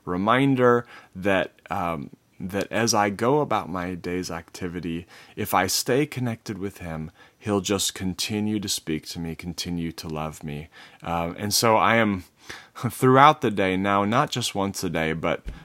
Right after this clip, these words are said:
um, trying to do this once every hour on the hour. Stop, look for a place of surrender, welcome the presence of God, uh, and welcome him to say anything he wants to say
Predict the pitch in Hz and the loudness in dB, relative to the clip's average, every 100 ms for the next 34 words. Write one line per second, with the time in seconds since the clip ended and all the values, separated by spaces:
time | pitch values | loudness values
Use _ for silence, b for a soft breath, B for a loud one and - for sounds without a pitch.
0 | B 90 90 87 87 - - 160 165 151 | B 0 2 0 -4 -4 2 2 4 0
1 | 135 98 101 98 92 82 85 95 - 92 | 0 0 0 0 -2 -2 -2 -2 -2 -4
2 | 92 - 80 85 85 64 78 78 53 67 | -4 -2 -2 -2 -4 -6 -6 -6 -6 -4
3 | 76 69 71 B B - - - 95 87 | -4 -6 -8 B B 2 4 4 2 0
4 | 87 - - b b b _ 107 107 - | -2 -12 -20 b b b _ -4 -4 -4
5 | - 110 107 95 92 - 95 - 90 82 | -2 -2 -2 -4 -4 -4 -6 -4 -4 -4
6 | 80 80 78 78 80 b b b - 85 | -4 -4 -6 -6 -10 b b b -12 0
7 | 98 101 107 101 90 - 82 80 82 - | 0 0 -2 -4 -6 -6 -6 -6 -8 -10
8 | 76 71 65 69 69 - b b b - | -10 -8 -6 -6 -8 -16 b b b -2
9 | 92 90 85 98 95 104 110 117 104 98 | 0 0 0 -4 2 2 2 -2 -4 -4
10 | 87 90 87 80 78 110 110 107 98 92 | -6 -6 -8 -8 -8 -8 -8 -10 -12 -10
11 | 87 82 85 - - - 73 73 76 | -10 -10 -10 -10 -4 -4 -2 -4 -6